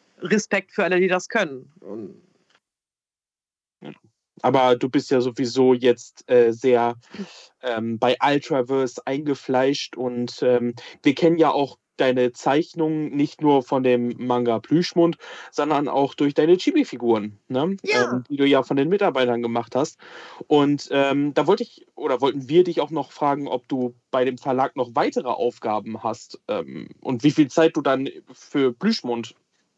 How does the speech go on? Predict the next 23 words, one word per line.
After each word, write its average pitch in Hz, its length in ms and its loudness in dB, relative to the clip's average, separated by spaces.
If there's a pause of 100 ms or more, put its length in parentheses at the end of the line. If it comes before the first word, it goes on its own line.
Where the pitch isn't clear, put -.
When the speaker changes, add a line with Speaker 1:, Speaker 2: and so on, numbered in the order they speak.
(300)
Speaker 2:
ja, 123 200 0
besitzt. 113 540 -6 (760)
Speaker 1:
Also, 233 480 -2 (120)
f-, - 220 -20
also 220 220 -4 (180)
vom 240 240 -6
Prinzip 240 360 -6
her 269 120 0
bin 233 160 -4
ich, 240 380 -6
äh, 202 420 2 (380)
die 226 180 -4
Zeichnerin 196 880 -2
für - 240 -4
Ultraverse. 220 640 0
Ich - 140 -10
bin 180 100 -8
auch 156 160 -14
angestellt 196 640 -2
dort. 170 420 0
Ähm, 160 540 0
meine 175 300 0
Aufgabe 151 800 -2